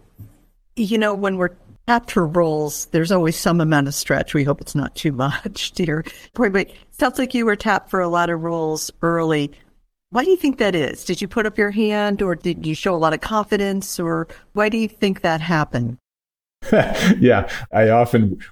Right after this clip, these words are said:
Speaker 2: in the moment wondered that, and still even looking back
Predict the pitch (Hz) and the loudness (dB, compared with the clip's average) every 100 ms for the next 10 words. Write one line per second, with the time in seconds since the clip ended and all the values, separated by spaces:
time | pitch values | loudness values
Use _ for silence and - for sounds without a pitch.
0 | _ 135 117 107 131 160 131 123 117 123 | _ 2 4 4 4 4 4 2 4 4
1 | 113 107 87 98 95 101 - 101 98 - | 4 2 0 2 2 0 -2 -2 0 0
2 | 120 117 110 104 104 104 107 120 101 92 | 4 6 6 4 4 4 2 2 2 4
3 | 110 110 98 | 4 4 2